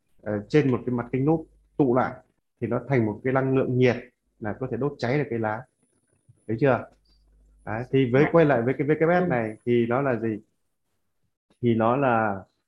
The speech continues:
Speaker 1: à, khi mà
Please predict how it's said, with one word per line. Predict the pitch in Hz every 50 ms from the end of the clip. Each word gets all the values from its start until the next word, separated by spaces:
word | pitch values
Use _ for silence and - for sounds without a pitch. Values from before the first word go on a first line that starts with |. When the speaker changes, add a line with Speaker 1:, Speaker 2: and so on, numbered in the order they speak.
| _ _ _ _ _ _ _ _ _ - -
Speaker 1:
à, | - 110 107 104 104 104 104 101 101 101 98 95 - - - - 113 - - - -
khi | 175 175 165 160 156 147 135
mà | 135 127 120 113 110 107 104 104 101